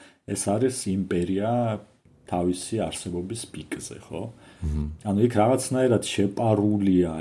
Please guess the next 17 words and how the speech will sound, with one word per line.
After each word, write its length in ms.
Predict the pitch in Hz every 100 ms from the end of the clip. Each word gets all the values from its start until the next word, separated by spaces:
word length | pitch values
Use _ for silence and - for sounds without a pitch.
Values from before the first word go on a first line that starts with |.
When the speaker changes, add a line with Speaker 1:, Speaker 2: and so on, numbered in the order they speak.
| 82
Speaker 1:
ის, 220 | 104 110 -
რომ 340 | 120 127 123 - - _ _ _
განვითარება 720 | 101 107 113 117 113 120 117 90
აღარ 280 | 90 92 90
ხდება 480 | - - 98 107 123 117 -
ოთხასი 580 | 98 92 - 87 - 113
წელია. 560 | - 87 78 78 - 120 - - _ _ - _ _ - _
ანუ 280 | 101 107 113 117 - _ _ _
ეს 160 | 107 104
იმპერია, 600 | 113 110 117 113 104 95 87
როგორც 380 | 87 90 87 -
არის 300 | 98 87 -
მოწყობილი, 840 | 95 98 - 113 107 117 120 147 135 -
მუშაობს 600 | 101 104 - 110 127 -
მაქსიმალურ 840 | 101 98 98 - 104 104 107 110 95 -
ეფექტურობით 840 | - 95 92 - - 78 90 - -
უკვე. 280 | - -